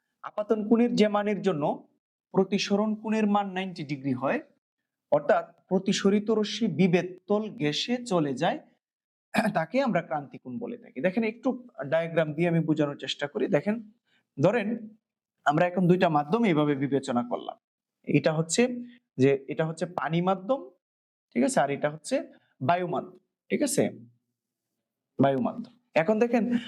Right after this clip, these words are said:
আপনি যদি এখানে একটা আলোক রশ্মিকে ফেলেন, ধরেন আমি এখানে দেখাচ্ছি, একটা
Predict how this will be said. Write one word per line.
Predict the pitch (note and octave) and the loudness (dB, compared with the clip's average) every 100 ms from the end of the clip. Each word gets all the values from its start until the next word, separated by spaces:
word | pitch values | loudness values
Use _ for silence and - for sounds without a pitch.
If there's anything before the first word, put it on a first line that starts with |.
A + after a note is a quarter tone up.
| - | -10
আপনি | D3+ F3+ | -4 0
যদি | F#3 G3 G3+ | 2 4 4
এখানে | G#3 G#3+ | 4 0
একটা | G#3+ G3 | 2 0
আলোক | G3 G3 F#3+ | 0 -4 -6
রশ্মিকে | F#3 - G3+ | -8 -6 -4
ফেলেন, | G3+ F3 D3+ F#3 - _ _ _ | 0 2 0 -2 -8 _ _ _
ধরেন | C3+ C#3 C3+ | -2 0 -2
আমি | C#3 C3 | -2 -4
এখানে | - D3 - _ - | -6 -8 -8 _ -6
দেখাচ্ছি, | A#2+ A#2 - - C4+ - _ _ _ _ _ _ _ _ _ - _ _ - - - - - - | -4 -4 -4 0 0 -2 _ _ _ _ _ _ _ _ _ -20 _ _ -20 -20 -20 -20 -20 -10
একটা | A#2+ | -2